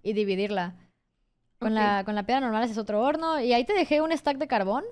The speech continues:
Speaker 1: Eh, bueno, medio stack de carbón. Entonces, si quieres ponte otro hornito. Ese es con
Speaker 2: Va.
Speaker 1: la piedra labrada. Y le meto más carbón.
Speaker 2: Espera, ya no tengo piedra. Ah, no, sí.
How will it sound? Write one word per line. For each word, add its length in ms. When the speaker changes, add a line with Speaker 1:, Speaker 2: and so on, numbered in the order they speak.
Speaker 1:
Eh, 720
bueno, 200
medio 240
stack 220
de 120
carbón. 320
Entonces, 840
si 120
quieres 160
ponte 180
otro 200
hornito. 500
Ese 140
es 80
con 100
Speaker 2:
Va. 40
Speaker 1:
la 120
piedra 240
labrada. 500
Y 100
le 120
meto 260
más 180
carbón. 500
Speaker 2:
Espera, 380
ya 160
no 80
tengo 200
piedra. 340
Ah, 100
no, 120
sí. 220